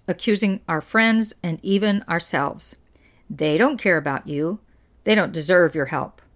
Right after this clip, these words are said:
Or, "You don't deserve anything. You cannot be saved."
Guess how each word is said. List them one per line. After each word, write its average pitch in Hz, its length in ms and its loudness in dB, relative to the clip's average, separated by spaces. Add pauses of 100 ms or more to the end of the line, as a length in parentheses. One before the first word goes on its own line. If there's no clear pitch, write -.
(380)
Or, 156 360 0 (280)
"You 196 220 0
don't 208 260 2
deserve 156 380 2
anything. 156 600 -4
You 226 160 -2
cannot 175 380 -2
be 165 80 -2
saved." 147 520 -6